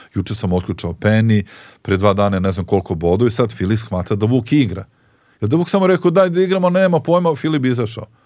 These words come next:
I kaže Filip, "I šta sad?" Pa kaže Vuk, "Ima jedan brawler, ajde vidi koji je to, ima u svom imenu glavni grad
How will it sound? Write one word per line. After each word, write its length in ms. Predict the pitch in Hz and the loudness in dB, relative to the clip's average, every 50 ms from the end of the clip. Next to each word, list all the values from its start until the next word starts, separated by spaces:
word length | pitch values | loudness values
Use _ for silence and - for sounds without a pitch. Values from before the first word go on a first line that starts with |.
| _ _ _ _ _ _ _ _ _ _ _ _ - | _ _ _ _ _ _ _ _ _ _ _ _ -20
I 40 | - - | -8 -4
kaže 240 | - 113 107 107 92 | -2 -2 -2 -2 -4
Filip, 340 | - - 113 107 104 101 - | -4 -2 0 0 -2 -2 -6
"I 80 | - | -10
šta 260 | 82 - - 101 92 | -12 -6 -4 -4 -4
sad?" 360 | 87 - - 123 131 127 110 - - _ _ _ _ _ _ _ _ _ _ _ _ _ _ _ _ _ _ _ - - _ _ _ _ _ - | -4 -4 -4 -2 -2 -4 -6 -10 -16 _ _ _ _ _ _ _ _ _ _ _ _ _ _ _ _ _ _ _ -20 -20 _ _ _ _ _ -4
Pa 100 | - - | -4 0
kaže 260 | - 151 143 117 139 | 0 0 0 2 0
Vuk, 180 | 110 87 - - _ | -2 -2 -4 -8 _
"Ima 240 | - - 151 165 170 | -2 0 2 2 4
jedan 340 | 156 147 143 143 147 127 101 | 4 4 4 2 2 0 0
brawler, 320 | 95 87 90 92 95 95 - | 0 0 0 0 0 0 0
ajde 240 | 107 113 127 139 131 | 0 0 0 2 2
vidi 280 | 113 127 131 127 104 - | 0 2 0 0 -2 0
koji 240 | - 110 123 143 | 2 2 4 4
je 120 | 147 131 - | 4 2 2
to, 240 | - 143 131 - - | 2 0 0 0 0
ima 280 | - 107 120 131 131 123 | 0 0 2 2 2 0
u 120 | - 104 | -2 -4
svom 320 | 90 - - 127 135 123 120 | -8 -6 -4 -2 0 0 2
imenu 280 | 120 127 127 117 104 | 2 2 2 0 0
glavni 340 | 90 80 107 113 117 117 101 | 0 2 2 2 2 0 -2
grad 280 | 87 101 104 104 95 | -2 0 0 0 0